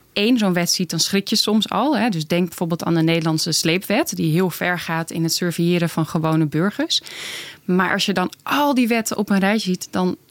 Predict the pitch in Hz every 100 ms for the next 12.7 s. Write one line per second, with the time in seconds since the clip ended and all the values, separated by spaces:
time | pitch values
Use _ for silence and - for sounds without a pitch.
0 | - - 170 - 185 - - - 254 226
1 | 175 - 170 160 170 220 190 175 190 196
2 | 180 - - - - 185 185 175 180 185
3 | 170 - 185 190 185 170 160 - - 156
4 | 160 - - - _ - 180 160 - 165
5 | 156 - 165 143 156 156 170 165 160 160
6 | 160 - 165 196 196 156 160 165 - -
7 | - - 196 202 214 285 285 208 180 269
8 | 269 - 247 247 233 233 - - 233 -
9 | 226 311 - - - - - 196 185 196
10 | 214 202 180 180 175 247 - - - -
11 | - 202 208 208 180 175 180 180 - 175
12 | 170 170 - 160 - 175